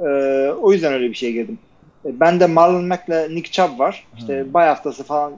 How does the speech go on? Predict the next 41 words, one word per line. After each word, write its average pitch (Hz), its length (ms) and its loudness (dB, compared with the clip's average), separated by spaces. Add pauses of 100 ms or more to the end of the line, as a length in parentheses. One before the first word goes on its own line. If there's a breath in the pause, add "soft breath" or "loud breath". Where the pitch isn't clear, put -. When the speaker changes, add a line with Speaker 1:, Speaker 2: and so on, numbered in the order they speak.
(120)
Speaker 1:
filan 147 220 -8
içinde 160 300 -10
Duke 165 160 -4
Johnson 127 320 -8
işte. - 220 -18 (140)
Speaker 2:
Ya 117 140 0
işte 123 200 -4
Speaker 1:
Ya 160 60 0
tabii 190 120 4
Speaker 2:
o - 20 0
Speaker 1:
ki 143 260 -4
Speaker 2:
s-, 101 140 -14
sendeki 127 460 -4
o 156 100 2
şey 165 180 -4
çok - 200 -10
iyi. 95 100 -8
Bende 98 240 -4
şu 127 140 -8
anda 120 320 -2 (140)
adam 120 340 -2
yok 85 120 -10 (100)
bay 87 160 -2
haftası 82 380 -10
için 78 220 -16
falan 80 340 -16
filan. 135 280 -6
Ben 131 140 0
de 123 80 -4
bu 127 80 4
arada 127 140 2
handcuff'ları 120 460 -2
falan 127 240 0
da - 40 -8
toparladım. 82 480 -8 (1700 loud breath)
E, 101 100 -12
şeyi 101 280 -4
aldım, 85 280 -4 (400)
Dion 87 240 -10
Lewis'i 76 260 -18
sonunda. 101 460 -12